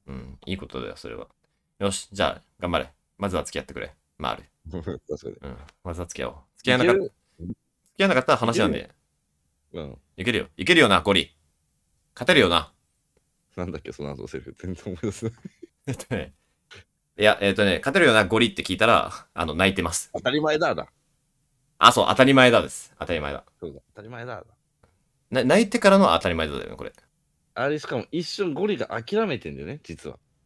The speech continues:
Speaker 1: そう。
Speaker 2: でも桜木に、あの、こう、桜木のセリフでこう戻ってこれるんだよね、諦めから。
Speaker 1: あ、そうそうそうそうそう、確か。
Speaker 2: そうそう。
Speaker 1: いいね。いい漫画だな。
Speaker 2: 二週連続スラムダンク書いてきた。
Speaker 1: <laughs> はい。じ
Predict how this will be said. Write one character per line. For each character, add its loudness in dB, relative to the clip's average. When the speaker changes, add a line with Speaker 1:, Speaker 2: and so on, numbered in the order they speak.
Speaker 1:
そ -8
う。 -12
Speaker 2:
で -6
も -8
桜 -6
木 -8
に、 -10
あ -10
の、 -12
こ -10
う、 -16
桜 -4
木 -6
の -6
セ -8
リ -4
フ -6
で -2
こ -4
う -4
戻 -2
っ -10
て -8
こ -4
れ -6
る -12
ん -14
だ -16
よ -18
ね、 -20
諦 -12
め -14
か -4
ら。 6
Speaker 1:
あ、 2
そ -6
う -8
そ -10
う -12
そ -18
う -18
そ -18
う -16
そ -18
う、 -20
確 -12
か。 -12
Speaker 2:
そ -20
う -20
そ -20
う。 -20
Speaker 1:
い -10
い -8
ね。 -12
い -6
い -2
漫 -4
画 -4
だ -6
な。 -8
Speaker 2:
二 -12
週 -12
連 -10
続 -12
ス -20
ラ -10
ム -10
ダ -8
ン -8
ク -20
書 -10
い -12
て -4
き -18
た。 -20
Speaker 1:
<laughs> -4
は 2
い。 -4
じ -16